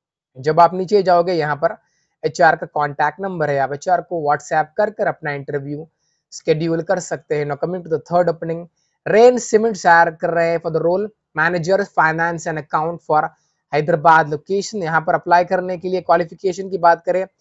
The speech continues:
सीए in any specialization, आईसीडब्ल्यूए, सीएमए in any specialization, यहाँ पर अप्लाई कर सकते हैं। आपका एक्सपीरियंस दस साल से लेके पन्द्रह साल के बीच होना चाहिए into manufacturing environment।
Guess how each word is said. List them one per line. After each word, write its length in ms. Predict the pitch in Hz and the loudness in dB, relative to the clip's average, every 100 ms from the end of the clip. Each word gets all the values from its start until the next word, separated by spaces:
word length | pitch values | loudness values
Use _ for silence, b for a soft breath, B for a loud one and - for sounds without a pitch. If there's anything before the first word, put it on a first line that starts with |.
| _ _ - | _ _ -16
सीए 360 | - 214 226 208 | -4 2 4 4
in 60 | 185 | 2
any 140 | 180 | -4
specialization, 800 | 175 175 170 165 160 190 185 202 | -6 -8 -2 -2 0 -2 -2 -8
आईसीडब्ल्यूए, 720 | 156 160 156 160 156 165 165 160 | -6 -6 -4 -2 -2 0 0 0
सीएमए 520 | - 175 165 165 165 _ _ _ | -4 -4 -2 -2 -6 _ _ _
in 100 | 180 175 175 | -8 -6 -2
any 120 | 202 | -2
specialization, 920 | - 190 - 185 185 170 196 - 220 226 _ _ _ _ | -2 -6 0 0 2 2 0 -2 -8 -8 _ _ _ _
यहाँ 160 | - 180 | 2 4
पर 100 | 190 | 4
अप्लाई 340 | 196 190 185 185 | 2 4 4 4
कर 180 | 208 202 | 2 -2
सकते 380 | - 185 - | -4 -8 -2
हैं। 80 | 202 | 2
आपका 260 | 185 175 185 | 4 4 2
एक्सपीरियंस 580 | 180 175 - 202 202 - _ _ _ | 2 0 -2 0 0 -6 _ _ _
दस 200 | 208 208 | 4 4
साल 260 | - 202 196 | 4 4 4
से 160 | 190 | 0
लेके 360 | 180 151 160 160 160 _ _ _ 175 | -2 -2 -4 -6 -8 _ _ _ -2
पन्द्रह 260 | 180 202 | 2 2
साल 280 | 196 196 180 | 2 4 4
के 80 | 175 | 2
बीच 220 | 151 156 | -6 -6
होना 180 | 170 160 | -6 -6
चाहिए 220 | 156 160 160 | -4 -4 -4
into 180 | 156 175 | -6 -6
manufacturing 720 | 151 156 175 165 - 180 185 - 147 | -6 -2 0 0 -6 -10 -10 -12 -10
environment। 520 | 143 160 160 170 | -2 0 0 -2